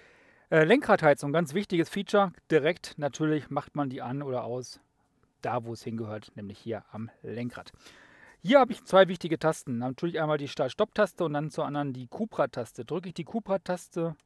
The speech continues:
länger, aktiviere ich den Cupra-Modus. Das heißt, es wird sofort alles nachgeschärft. Ihr kennt das mittlerweile. Drücke ich nochmal drauf, komme ich wieder in das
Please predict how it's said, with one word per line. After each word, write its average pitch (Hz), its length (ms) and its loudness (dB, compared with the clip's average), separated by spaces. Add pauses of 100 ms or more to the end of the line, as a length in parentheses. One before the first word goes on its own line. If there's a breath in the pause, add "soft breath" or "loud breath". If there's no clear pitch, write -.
(200)
länger, 190 420 -4 (180)
aktiviere 143 440 -6
ich 143 80 -8
den 127 160 -8
Cupra-Modus. 139 800 -4
Das - 180 -12
heißt, 123 240 -6
es 120 160 -12
wird 127 140 -8
sofort 135 340 -4
alles 123 220 -10
nachgeschärft. 120 760 -6 (140)
Ihr 120 160 -10
kennt 113 300 -10
das 107 140 -12
mittlerweile. 110 560 -12 (320 loud breath)
Drücke 139 200 -6
ich 123 80 -6
nochmal 131 260 -2
drauf, 117 320 -2 (180)
komme 131 220 -6
ich - 160 -14
wieder 123 180 -6
in 120 100 -6
das - 180 -8